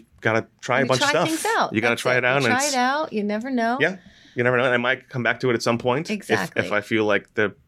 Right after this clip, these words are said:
Speaker 1: the timing is different.
Speaker 2: Mm-hmm.
Speaker 1: Um, it made sense in my head as something that would be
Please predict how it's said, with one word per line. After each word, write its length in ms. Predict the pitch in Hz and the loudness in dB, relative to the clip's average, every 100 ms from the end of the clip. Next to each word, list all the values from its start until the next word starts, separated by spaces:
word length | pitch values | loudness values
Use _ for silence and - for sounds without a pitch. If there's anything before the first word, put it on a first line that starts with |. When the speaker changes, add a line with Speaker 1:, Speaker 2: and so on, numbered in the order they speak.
| - | -4
Speaker 1:
the 80 | 107 | -2
timing 360 | 104 104 107 | 0 0 2
is 120 | 104 95 | 0 0
different. 440 | 113 - 131 143 | -2 0 -2 -2
Speaker 2:
Mm-hmm. 580 | 214 214 220 254 320 - | -4 -2 -2 -4 -8 -2
Speaker 1:
Um, 440 | 220 208 208 101 - - | 0 2 0 -4 -6 -2
it 60 | 113 | 0
made 140 | 110 | 0
sense 160 | 120 113 | 0 0
in 40 | |
my 120 | 101 | 0
head 340 | 98 113 117 123 | 0 0 2 2
as 180 | 101 - | 0 0
something 280 | 117 110 107 | 0 2 2
that 80 | 85 | 0
would 120 | 101 | 0
be 260 | 101 104 | -2 -2